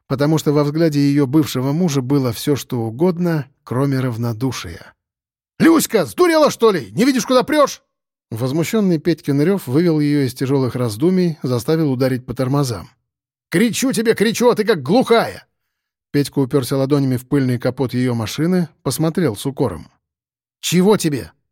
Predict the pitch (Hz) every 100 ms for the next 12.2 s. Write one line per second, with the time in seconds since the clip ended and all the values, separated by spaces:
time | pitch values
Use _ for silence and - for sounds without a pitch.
0 | _ _ _ _ 135 175 160 147 131 127
1 | 151 123 107 143 185 - 185 170 _ -
2 | 110 160 185 143 143 143 151 135 131 131
3 | - 165 90 - - _ _ _ _ _
4 | _ - 135 151 165 185 175 147 123 87
5 | - _ _ _ _ _ _ _ 120 139
6 | 151 170 202 190 - 147 147 139 208 190
7 | 147 151 151 151 135 - 127 143 123 107
8 | 135 185 - 180 - 135 113 139 135 156
9 | 143 139 123 127 117 - 135 170 156 123
10 | 78 - _ _ _ _ _ _ _ -
11 | 143 143 - 165 147 147 139 139 185 226
12 | - -